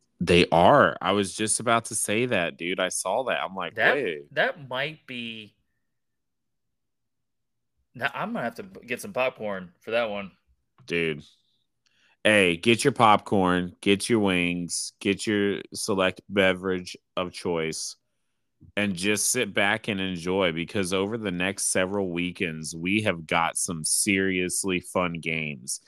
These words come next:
Speaker 2: Dude.
Speaker 1: You know, don't, don't just, don't just wait for the, for the well-known teams. Don't just wait for the, you know, the ranked teams to be playing each other, man. Have a little bit of fun. Tell us what your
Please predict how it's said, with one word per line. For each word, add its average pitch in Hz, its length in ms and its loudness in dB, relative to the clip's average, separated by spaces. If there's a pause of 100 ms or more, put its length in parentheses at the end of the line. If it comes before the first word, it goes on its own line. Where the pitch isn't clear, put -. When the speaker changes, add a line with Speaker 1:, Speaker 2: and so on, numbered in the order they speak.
(120)
Speaker 2:
Dude. 113 260 -2
Speaker 1:
You 107 80 4
know, 101 220 6
don't, 135 320 2 (320)
don't 185 260 6
just, 220 360 4
don't 233 280 2
just 240 280 2
wait 143 400 0
for 135 240 2
the, 104 480 4
for 117 100 0
the 101 140 4
well-known 95 720 2
teams. 85 480 -4
Don't 135 200 0
just 139 300 0
wait 113 300 0
for 104 180 0
the, 92 260 4 (280)
you 110 160 2
know, 101 160 6
the 92 120 2
ranked 98 360 -2
teams 95 340 -4
to - 80 -8
be 87 140 -2
playing 87 320 -2
each 85 180 -6
other, 85 220 0
man. 85 180 -4
Have 139 240 -4
a 170 40 -6
little 135 220 -4
bit 117 180 0
of 101 100 -2
fun. 95 420 0 (400)
Tell 156 240 4
us 180 160 4
what 135 240 6
your 98 640 2